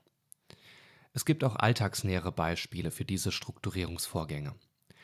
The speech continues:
So entsteht ein menschliches Kind aus einer befruchteten Eizelle und die komplexe Form einer Schneeflocke aus formlosem Dunst.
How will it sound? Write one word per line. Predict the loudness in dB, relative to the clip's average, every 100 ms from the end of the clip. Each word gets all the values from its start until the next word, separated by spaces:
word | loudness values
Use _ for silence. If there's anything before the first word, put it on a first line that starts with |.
| -16
So | -6 -2
entsteht | -2 2 4 4
ein | 2
menschliches | 2 0 -2 -4 -6 -2
Kind | 2 2 2
aus | -2 -2
einer | 0 -2
befruchteten | -2 -2 -2 -2 -2 -2
Eizelle | 2 2 2 0 -4 -4
und | -4 -6 -8 -10 -10
die |
komplexe | -8 -8 -2 -2 -2 -4
Form | -6 -2 0 2 0
einer | 0 -2
Schneeflocke | -2 -2 0 0 2 0
aus | 0 -4
formlosem | -2 0 2 2 2 0
Dunst. | 2 0 -2 -8 -14